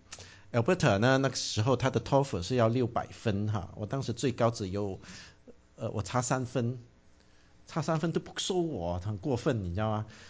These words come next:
三分，OK，总之他就不收啊，所以我很失望，你知道吗？后来我就没辙，我就有一天我也完全，我想走，但又不知道怎么走。我后来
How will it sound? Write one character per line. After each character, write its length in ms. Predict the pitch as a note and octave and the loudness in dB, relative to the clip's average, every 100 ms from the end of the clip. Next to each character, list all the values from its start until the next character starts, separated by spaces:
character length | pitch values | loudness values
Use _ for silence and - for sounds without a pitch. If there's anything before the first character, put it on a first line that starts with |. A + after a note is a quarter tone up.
| - - | -20 -14
三 420 | - - E3 D#3+ | -10 0 2 4
分， 360 | E3 D#3 D#3+ - - - - - - - | 4 4 2 -4 -16 -18 -18 -20 -16 -10
OK， 260 | - G#2+ A#2 - | 0 0 0 0
总 160 | B2+ B2 | 4 6
之 100 | E3+ | 8
他 140 | D#3+ | 8
就 80 | D3+ | 6
不 80 | D3 | 6
收 200 | D3 C3+ | 8 8
啊， 220 | D#2 - | 4 -2
所 120 | - C#3 | 0 2
以 40 | |
我 40 | |
很 80 | A2+ | 2
失 240 | A2+ - B2+ | -2 0 4
望， 240 | A#2 G2 F2+ | 4 2 -2
你 60 | |
知 60 | G#2 | 0
道 60 | |
吗？ 100 | A2 - - - - - - - - | -2 -4 -14 -18 -18 -18 -18 -18 4
后 100 | F#3 | 8
来 100 | E3+ | 10
我 100 | A#2+ | 10
就 640 | C#3+ C3+ B2+ A#2 A2 G#2+ G#2 | 10 8 8 6 6 4 2
没 200 | G#2+ A#2+ | 2 2
辙， 380 | A#2+ G2 G2+ - | 2 2 2 0
我 120 | G#2 | -2
就 420 | F#2 C3 A#2+ A2 | 0 2 4 2
有 180 | G#2 G2+ | 0 -2
一 60 | A2+ | -2
天 300 | - C3 B2 | 0 0 2
我 180 | G#2 A#2+ | 0 2
也 240 | G2 F2+ | 2 0
完 240 | F2 G#2 | 0 0
全， 640 | A2+ - F#2+ F#2+ G#2 A2+ A2+ - - | 0 -2 0 0 0 -2 -4 -8 -6
我 120 | - A2+ | 0 2
想 180 | C3 | 2
走， 280 | C#3+ A2+ E2+ | 4 4 2
但 100 | - | 0
又 80 | B2 | -2
不 100 | B2 | 2
知 60 | B2 | 2
道 60 | |
怎 160 | A#2+ F2 | 2 0
么 100 | F#2+ | -2
走。 300 | - F2+ - - - - - - - - - _ - - _ _ - - | 0 -2 -4 -14 -20 -20 -20 -20 -20 -20 -20 _ -20 -20 _ _ -20 -10
我 320 | A#2 G#2 G2+ F#2 | -2 2 2 0
后 220 | D3+ C3+ | 2 6
来 560 | G#2 G2+ G#2 G#2+ A2 | 6 6 6 4 2